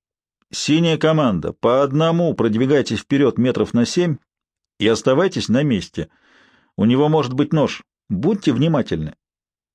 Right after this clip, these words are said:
Я воспользуюсь М шесть, чтобы иметь большую свободу действий. Он находится всего в нескольких метрах от нас». Синий командир повесил М сорок восемь за спину — взял более короткий карабин М шесть, снял его с предохранителя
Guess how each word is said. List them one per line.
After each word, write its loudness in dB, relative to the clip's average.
Я 0
воспользуюсь 0
М 0
шесть, -2
чтобы 0
иметь 0
большую 0
свободу 0
действий. -4
Он 2
находится 0
всего 0
в 0
нескольких -2
метрах 0
от -2
нас». -4
Синий 0
командир 0
повесил 0
М 0
сорок -2
восемь 0
за 2
спину — -2
взял 0
более 2
короткий 0
карабин 0
М 0
шесть, -4
снял 0
его -4
с -10
предохранителя -2